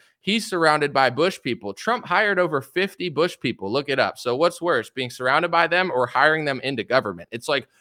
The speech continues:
"But it's different because I love Trump. And when Trump does things, I make excuses for them. But when DeSantis does it, I get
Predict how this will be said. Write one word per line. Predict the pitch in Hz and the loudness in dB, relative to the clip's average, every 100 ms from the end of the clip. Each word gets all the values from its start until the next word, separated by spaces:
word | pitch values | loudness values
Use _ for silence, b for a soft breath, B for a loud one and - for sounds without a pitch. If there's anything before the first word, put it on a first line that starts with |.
| _ | _
"But | 147 135 | 0 0
it's | - | -2
different | - 196 208 139 113 | 2 4 4 -2 -4
because | 117 107 135 123 | -8 -4 -6 -4
I | 147 147 | -6 -6
love | 120 143 117 | -4 -6 -6
Trump. | - 156 160 127 117 | -6 0 2 2 -2
And | 117 | -6
when | 110 | -8
Trump | 110 160 175 139 | -6 2 2 2
does | 123 120 - | -6 -6 -6
things, | 135 127 113 | -4 -4 -2
I | 131 139 | -2 -2
make | 127 139 117 | 2 0 0
excuses | 104 - 180 175 - 117 - | -10 -4 2 2 0 -12 -4
for | 123 117 | 0 0
them. | 117 117 | 0 -2
But | 113 113 | -4 -4
when | 123 | -4
DeSantis | 113 180 185 151 131 | -2 2 2 2 -2
does | 143 127 120 | 2 2 0
it, | 123 | -2
I | |
get | 127 135 | 0 -2